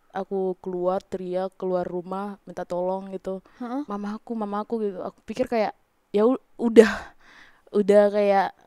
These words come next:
Speaker 1: gak
Speaker 2: Bisa mikir
Speaker 1: iya,
Speaker 2: apa-apa
Speaker 1: iya,
Speaker 2: ya?
Speaker 1: kayak, kayak gitu.
Speaker 2: Tapi ada, ada suka ngomong ke kamu nggak keluhan apa gitu?
Speaker 1: Suka, sering gitu.
Speaker 2: Terus kamu minta tolong keluar, akhirnya banyak yang nolongin?
Speaker 1: Iya.
Speaker 2: Bawa ke rumah sakit?
Speaker 1: Iya, dibawa ke rumah sakit.
Speaker 2: Terus habis itu?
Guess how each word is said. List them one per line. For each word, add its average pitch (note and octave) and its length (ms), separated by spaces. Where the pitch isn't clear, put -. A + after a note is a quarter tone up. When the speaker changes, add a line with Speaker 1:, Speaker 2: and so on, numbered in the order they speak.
Speaker 1:
gak G3 240
Speaker 2:
Bisa A3 140
mikir G#3+ 200
Speaker 1:
iya, G#3 80
Speaker 2:
apa-apa G#3 300
Speaker 1:
iya, G3 160
Speaker 2:
ya? - 80
Speaker 1:
kayak, F#3 220
kayak F#3 180
gitu. F#3 240
Speaker 2:
Tapi C4+ 220
ada, C4 260
ada A#3+ 300
suka - 220
ngomong A3+ 180
ke A3+ 80
kamu A#3 220
nggak A#3+ 180
keluhan G#3+ 400
apa G3 340
gitu? F#3 240
Speaker 1:
Suka, - 440
sering - 320
gitu. G3 200
Speaker 2:
Terus C#4 200
kamu A#3 200
minta A#3 180
tolong A3 300
keluar, A#3 340
akhirnya B3 320
banyak A#3 220
yang G#3+ 140
nolongin? G#3+ 420
Speaker 1:
Iya. F3 240
Speaker 2:
Bawa G#3+ 140
ke G#3+ 100
rumah A3+ 140
sakit? G#3 300
Speaker 1:
Iya, F3+ 180
dibawa E3+ 240
ke - 100
rumah F3 160
sakit. E3+ 320
Speaker 2:
Terus D#4+ 240
habis B3+ 180
itu? D4+ 220